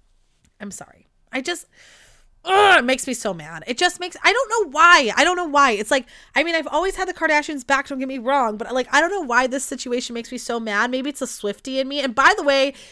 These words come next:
if you are telling me that Taylor Swift's not sitting back and watching this shit, like, coulda had me, Kim. They've gotta be friends now, right?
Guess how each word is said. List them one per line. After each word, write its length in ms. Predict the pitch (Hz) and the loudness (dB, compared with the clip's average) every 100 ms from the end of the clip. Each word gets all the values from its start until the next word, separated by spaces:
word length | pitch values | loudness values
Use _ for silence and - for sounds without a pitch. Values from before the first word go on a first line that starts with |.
| - - | -14 -12
if 160 | 208 | -8
you 160 | 247 370 | -2 -2
are 100 | 466 | -2
telling 340 | - 320 320 | 2 4 4
me 80 | 311 | 2
that 140 | 262 | -2
Taylor 260 | - 262 277 | 0 0 0
Swift's 260 | 277 262 - | -2 -4 -2
not 160 | 196 | -4
sitting 340 | - 269 294 277 | -4 -2 -2 2
back 240 | 247 254 | 2 2
and 120 | 240 | 0
watching 300 | 208 220 247 | -2 -2 -6
this 120 | 247 | -8
shit, 240 | - 269 240 | -6 -6 -4
like, 240 | 233 214 _ _ _ _ _ _ - - _ _ _ _ _ _ _ _ _ _ _ _ | -4 -6 _ _ _ _ _ _ -20 -20 _ _ _ _ _ _ _ _ _ _ _ _
coulda 160 | - 262 | -6 -2
had 200 | 269 262 | 0 -2
me, 200 | 254 233 | -4 -8
Kim. 360 | 220 180 180 185 _ _ - | -8 -8 -10 -16 _ _ 0
They've 160 | 539 | 2
gotta 260 | 294 277 277 | 4 4 4
be 120 | 233 | 0
friends 380 | - 196 180 165 | -6 -6 -6 -10
now, 180 | 175 147 | -14 -12
right? 380 | 175 170 170 | -10 -10 -14